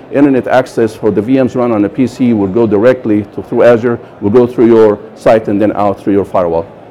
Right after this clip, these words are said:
Uh, the Azure network con-, connection, uh, this is an option where if you have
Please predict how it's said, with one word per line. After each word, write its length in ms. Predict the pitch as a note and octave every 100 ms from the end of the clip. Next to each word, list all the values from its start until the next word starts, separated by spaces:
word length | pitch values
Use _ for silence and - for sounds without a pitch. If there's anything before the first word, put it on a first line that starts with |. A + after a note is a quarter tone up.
| - - - - - - - - - - -
Uh, 320 | A#2 A#2+ A#2+ - -
the 100 | F#3+
Azure 280 | D3 F#3 F#3+
network 580 | F3+ D3 D3 C#3+ - -
con-, 140 | A#2+
connection, 600 | A2 C3 D#3+ - C3+ A#2+ A2+ - - -
uh, 180 | A2+ A2
this 260 | A#2+ F3
is 120 | F#3 D3+
an 120 | C3
option 360 | D3 - C#3
where 380 | C3+ C#3 C3+ C3+ - - - - - -
if 140 | B2+ B2
you 100 | C3
have 400 | C#3 E3 F3